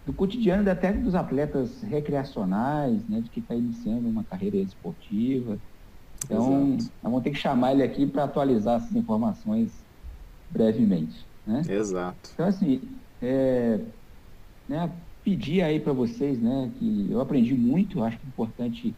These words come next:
Speaker 1: compartilhar essa informação e, se possível, né, compartilhar esse vídeo com,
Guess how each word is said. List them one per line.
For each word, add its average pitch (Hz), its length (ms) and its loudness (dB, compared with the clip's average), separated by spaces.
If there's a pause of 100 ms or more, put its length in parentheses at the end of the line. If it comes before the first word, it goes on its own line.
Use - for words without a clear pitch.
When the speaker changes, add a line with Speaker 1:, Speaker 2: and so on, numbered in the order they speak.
(280)
Speaker 1:
compartilhar 117 600 -2
essa 123 220 -4
informação 113 840 -2 (640)
e, 113 520 6
se - 80 -14
possível, 131 400 0
né, 131 140 4
compartilhar 110 640 0
esse 113 180 0
vídeo 113 320 2
com, 98 360 2